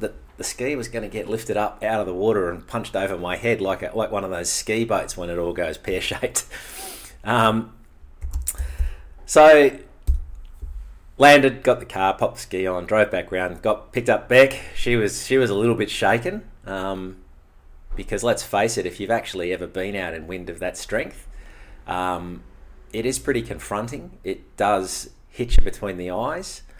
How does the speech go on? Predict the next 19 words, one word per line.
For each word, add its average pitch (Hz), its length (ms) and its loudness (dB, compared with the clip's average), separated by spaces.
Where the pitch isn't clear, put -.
There's 92 180 -6
no 127 240 4
getting 101 260 0
away 98 280 0
from 165 180 -6
it. - 140 -8
You 92 60 -10
can't 120 280 -4
yell 98 160 -2
stop - 400 0
and 87 100 -10
curl 104 220 2
up 92 160 -2
into 95 220 -6
a 90 40 -4
ball. 139 520 2
Um, 95 580 -6
and, 95 480 -4
uh, 95 420 2